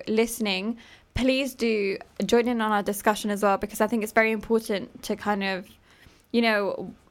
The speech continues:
you know, giving charity, why is that important? You know, feeling like we take things for granted, how can we humble ourselves, and, you know, what other things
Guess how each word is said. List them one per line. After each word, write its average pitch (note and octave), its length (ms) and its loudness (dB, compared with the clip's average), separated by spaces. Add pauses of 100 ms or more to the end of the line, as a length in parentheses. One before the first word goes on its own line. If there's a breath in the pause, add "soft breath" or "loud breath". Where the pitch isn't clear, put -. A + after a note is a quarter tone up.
(1080)
you A3 120 0
know, G#3+ 80 0
giving A3 380 2
charity, G#3 440 0
why G#3 220 4
is A3 140 -6
that F#3+ 140 4
important? G#3+ 720 -2
You G#3+ 100 -2
know, F#3+ 340 0 (360)
feeling G3+ 640 0
like G3 200 -2
we A3 140 -2
take A3 220 -4
things G3+ 200 -6
for G#3 120 -4
granted, G#3+ 920 0 (360 loud breath)
how A3+ 200 2
can A#3+ 160 -4
we A#3+ 100 -2
humble A3 360 0
ourselves, G3 760 -2
and, G3 160 -2
you G#3+ 80 -2
know, G3+ 200 0
what G3 240 0
other A3 180 -2
things G#3 420 -4